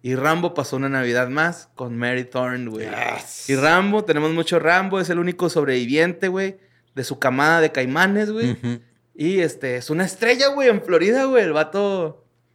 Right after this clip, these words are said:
Speaker 1: se toma fotos, anda
Speaker 3: Ujú.
Speaker 1: con-, <laughs> es muy social.
Speaker 2: <laughs> Qué chingón.
Speaker 1: Y se disfraza cuando va a fiestas, Simón.
Speaker 2: En vergas, Rambo.
Speaker 1: Está en verga el negocio, güey. Se llama Country Gator Theater.
Speaker 3: Nice.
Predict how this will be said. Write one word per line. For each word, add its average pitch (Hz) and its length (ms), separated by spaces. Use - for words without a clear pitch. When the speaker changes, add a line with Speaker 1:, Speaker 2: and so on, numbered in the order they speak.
Speaker 1:
se 131 140
toma 151 200
fotos, 226 540
anda 123 220
Speaker 3:
Ujú. 113 260
Speaker 1:
con-, 185 220
<laughs> - 40
es 175 120
muy 175 140
social. 196 420
Speaker 2:
<laughs> - 20
Qué 208 60
chingón. 147 340
Speaker 1:
Y 160 80
se - 160
disfraza 160 480
cuando 175 260
va 160 100
a - 20
fiestas, 330 440
Simón. 175 280
Speaker 2:
En 101 240
vergas, 113 520
Rambo. 101 460
Speaker 1:
Está 170 220
en 185 100
verga 196 200
el 208 60
negocio, 170 320
güey. 151 120
Se 151 100
llama 160 220
Country 214 380
Gator 190 360
Theater. 147 400
Speaker 3:
Nice. 98 540